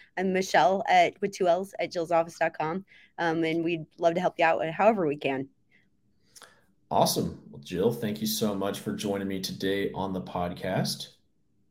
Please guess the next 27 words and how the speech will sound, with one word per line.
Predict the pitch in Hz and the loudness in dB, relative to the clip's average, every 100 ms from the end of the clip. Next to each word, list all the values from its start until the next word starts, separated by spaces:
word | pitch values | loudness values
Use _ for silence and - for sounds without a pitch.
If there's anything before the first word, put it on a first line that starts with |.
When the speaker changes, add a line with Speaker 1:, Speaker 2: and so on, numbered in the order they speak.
| _ | _
Speaker 1:
Thank | - 262 240 | 2 4 6
you, | 233 | 8
Eric. | 170 180 190 | 10 10 8
This | 214 226 | 4 -2
is | 208 | -2
a | |
pleasure. | 208 202 160 151 - _ _ - - | 0 0 0 -4 -8 _ _ -20 -20
Speaker 2:
Yeah. | - 90 139 101 - - - - _ | -6 0 2 0 -6 -18 -20 -20 _
And | - 95 101 98 | -4 0 0 -2
to | - 98 | -2 4
our | 95 | 4
listeners | 95 95 104 110 | 4 2 2 2
out | 104 107 | 2 6
there, | 113 | 4
thank | 113 110 107 107 | 4 2 2 2
you | 101 98 | 2 4
all | 95 101 104 | 6 4 2
for, | - - 95 98 95 92 | -2 0 4 6 4 4
uh, | 85 92 92 92 95 - - | 2 2 4 4 2 -2 -10
you | 92 | -4
know, | 95 | -4
for | 92 | 0
tuning | - - 107 107 | 2 4 4 2
in. | 107 107 139 208 - - - - _ | 0 4 4 2 -2 -10 -20 -20 _
I | - | -4
just, | 101 110 107 - | 4 6 6 4
uh, | 95 98 | 2 0